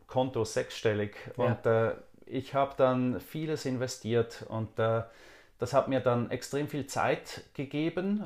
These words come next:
Speaker 1: um nach dem Studium, ähm, vielleicht auch meinen Interessen nachgehen zu können.
Speaker 2: Ja.
Speaker 1: Das waren damals Sprachen zu lernen
Speaker 2: Mhm.
Speaker 1: und, äh, andere Kulturen kennenzulernen. Und das
Speaker 2: Mhm.
Speaker 1: hat mir dann die Tür geöffnet, auch später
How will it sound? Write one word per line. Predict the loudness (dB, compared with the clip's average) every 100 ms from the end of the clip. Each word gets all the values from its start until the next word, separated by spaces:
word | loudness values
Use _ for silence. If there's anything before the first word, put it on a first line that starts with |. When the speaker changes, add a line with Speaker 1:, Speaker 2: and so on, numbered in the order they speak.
| 0
Speaker 1:
um | 0 2
nach | 0 0
dem | -4
Studium, | -8 -6 -4 -2 -2 -2 -4 -6
ähm, | -2 0 0 -4
vielleicht | -6 -4 -2 0
auch | 0 0 -6 -20 _ _ _
meinen | -4 -2 -2 -2
Interessen | -6 -4 -4 -2 -2 -2
nachgehen | -2 -2 -4 -4
zu | -6
können. | -6 -2
Speaker 2:
Ja. | -2 -4 -12 -20 -12
Speaker 1:
Das | -8 -2
waren | 0 2
damals | 2 2 0
Sprachen | -2 4 4 4 0
zu | -2
lernen | 0 2 0 -2 -4 -8
Speaker 2:
Mhm. | -6 -6 -2
Speaker 1:
und, | 0 0 2
äh, | 4
andere | 6 4 2 0 -4
Kulturen | -6 -2 -2 -2
kennenzulernen. | -2 -6 -4 -4 -4 -8 -8
Und | -6 -2
das | 0
Speaker 2:
Mhm. |
Speaker 1:
hat | 0
mir | -2
dann | -4
die | -6
Tür | -6 -2 0
geöffnet, | 2 0 0 -2
auch | -2 -2
später | -2 -2 0 0 -2